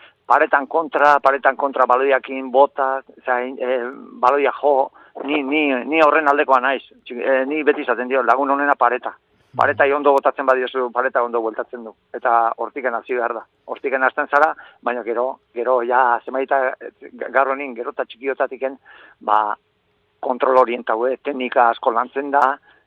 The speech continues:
e, os-, en, edade txiki horietan, eta horre gero, horre gero asko laguntzen dizu, horre gero kontrola orientatzen, horre garo nin garrantzitsua, ga-, garrantzitsuenetako hori da.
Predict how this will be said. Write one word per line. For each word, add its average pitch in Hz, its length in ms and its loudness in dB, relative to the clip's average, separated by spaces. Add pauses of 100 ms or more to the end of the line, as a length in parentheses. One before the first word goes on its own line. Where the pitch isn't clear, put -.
(160)
e, 117 360 -2
os-, 110 160 -10 (160)
en, 120 360 -6
edade 127 500 0
txiki - 260 -4
horietan, 131 380 0
eta 104 320 -6
horre 123 180 -4
gero, 139 200 0 (180)
horre 147 160 2
gero 151 160 4
asko 160 200 2
laguntzen 131 340 -2
dizu, 139 200 -10
horre 120 460 -4
gero 131 360 0
kontrola 135 360 -2
orientatzen, 135 680 -4
horre 135 280 -4
garo 147 240 2
nin 151 140 -8
garrantzitsua, 135 760 0
ga-, 123 220 -6
garrantzitsuenetako 139 840 0
hori 117 140 -2
da. 127 180 -2